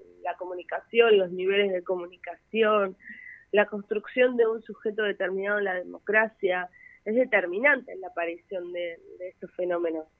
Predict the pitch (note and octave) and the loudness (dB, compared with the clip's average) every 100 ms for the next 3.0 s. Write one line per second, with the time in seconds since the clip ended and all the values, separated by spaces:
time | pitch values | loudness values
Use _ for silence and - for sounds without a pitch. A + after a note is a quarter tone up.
0 | - - - _ E3 E3 F#3 F3+ D#3+ D#3+ | -20 -20 -20 _ 0 2 2 0 -4 -8
1 | _ _ _ _ G#3 G3+ F#3+ F#3 F3+ - | _ _ _ _ -2 0 0 -2 -2 2
2 | G3 G3+ B3 B3 A#3+ G#3+ G#3+ C#4 D4 E4 | 4 4 4 2 0 -2 -4 -6 -6 -6